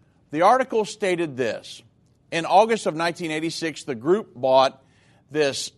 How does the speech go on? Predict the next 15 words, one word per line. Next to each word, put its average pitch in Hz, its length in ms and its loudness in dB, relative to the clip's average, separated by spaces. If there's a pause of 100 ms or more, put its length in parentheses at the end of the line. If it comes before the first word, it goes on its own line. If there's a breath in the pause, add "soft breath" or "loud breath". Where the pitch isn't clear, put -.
seventy-one 214 960 -2
hundred 165 340 -4
and 131 180 -6
ninety-two 175 540 -6
square 160 320 -4
foot 165 240 -4
ranch-style 151 720 -4
house 117 420 -4 (400 soft breath)
at 143 340 0 (280 soft breath)
six - 440 -6
six 226 380 -8
six - 580 -8
Saint - 600 -8
Cloud 165 440 2
Road 131 640 0